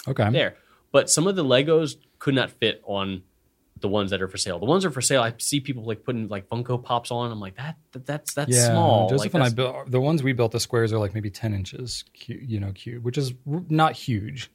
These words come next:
Speaker 2: Yeah.
Speaker 1: You know?
Speaker 2: I guess I was looking for something closer to twelve, but
Speaker 1: Okay.
Speaker 2: they don't seem to be out there.
Speaker 1: Hmm.
Speaker 2: But there are
Speaker 1: So
Speaker 2: other,
Speaker 1: to
Speaker 2: there
Speaker 1: make your own.
Speaker 2: There are other
Speaker 1: You got some woodworking skills.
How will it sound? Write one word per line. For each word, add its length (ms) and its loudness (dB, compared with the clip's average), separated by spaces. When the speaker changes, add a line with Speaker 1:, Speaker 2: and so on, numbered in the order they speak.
Speaker 2:
Yeah. 560 2
Speaker 1:
You 100 0
know? 80 2
Speaker 2:
I 40 0
guess 180 0
I 20 6
was 100 2
looking 160 -2
for 80 -8
something 240 -10
closer 420 -8
to 160 -14
twelve, 520 -6
but 280 -4
Speaker 1:
Okay. 120 -4
Speaker 2:
they 100 -4
don't 180 -6
seem 160 -10
to 80 -14
be 140 -10
out 180 -12
there. 280 -10
Speaker 1:
Hmm. 200 2
Speaker 2:
But 160 -2
there 140 6
are 60 8
Speaker 1:
So 60 8
Speaker 2:
other, 180 6
Speaker 1:
to 60 0
Speaker 2:
there 120 6
Speaker 1:
make 100 0
your 120 6
own. 340 6
Speaker 2:
There 140 4
are 40 6
other 280 0
Speaker 1:
You 100 2
got 120 4
some 120 4
woodworking 360 6
skills. 500 2